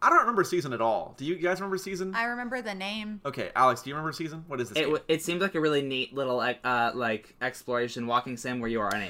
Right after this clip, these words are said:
Speaker 3: bike and you have to,
Speaker 1: Oh,
Speaker 3: like
Speaker 1: that one. This
Speaker 3: Yeah.
Speaker 1: game looks lovely.
Speaker 2: Oh, yeah.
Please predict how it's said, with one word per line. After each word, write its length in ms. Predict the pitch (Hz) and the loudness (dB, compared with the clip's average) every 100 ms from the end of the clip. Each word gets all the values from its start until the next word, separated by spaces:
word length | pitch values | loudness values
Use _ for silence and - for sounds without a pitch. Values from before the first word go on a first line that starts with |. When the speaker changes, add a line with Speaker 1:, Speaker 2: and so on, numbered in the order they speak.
| 95 | -4
Speaker 3:
bike 340 | 127 143 - - | -2 -2 -2 -6
and 120 | 117 | 2
you 40 | - | 4
have 200 | 294 294 | 4 4
to, 60 | |
Speaker 1:
Oh, 40 | 107 | 2
Speaker 3:
like 260 | 104 208 | 0 2
Speaker 1:
that 300 | 311 320 262 | 4 4 4
one. 300 | 233 226 180 | 2 -2 -2
This 100 | 131 127 | 0 4
Speaker 3:
Yeah. 360 | 131 123 117 | 6 8 8
Speaker 1:
game 80 | 107 | 6
looks 400 | 165 247 285 233 | -2 0 0 0
lovely. 140 | 185 427 | 2 4
Speaker 2:
Oh, 180 | 453 370 | 4 4
yeah. 220 | 440 220 | 4 4